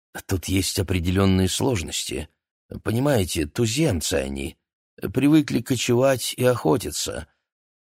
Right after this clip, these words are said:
Раньше они мех купцам сдавали, но теперь вот инспекторам. Сдадут и снова в тайгу уходят. А чем они там заняты, как их контролировать?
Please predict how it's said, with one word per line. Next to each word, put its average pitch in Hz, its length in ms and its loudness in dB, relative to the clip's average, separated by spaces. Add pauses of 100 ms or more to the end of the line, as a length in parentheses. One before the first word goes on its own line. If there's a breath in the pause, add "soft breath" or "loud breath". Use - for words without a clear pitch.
Раньше 143 380 4
они 143 200 4
мех 143 280 4
купцам 147 500 0
сдавали, 80 580 4 (320)
но 143 200 6
теперь 185 320 4
вот 180 220 6
инспекторам. 98 840 0 (640)
Сдадут 120 600 6
и 110 60 0
снова 170 400 4
в 120 60 -4
тайгу 107 480 4
уходят. 92 520 2 (380)
А 101 100 6
чем 175 460 4
они 156 160 6
там 147 260 4
заняты, 117 640 2
как 160 300 -2
их 131 140 -4
контролировать? 127 920 0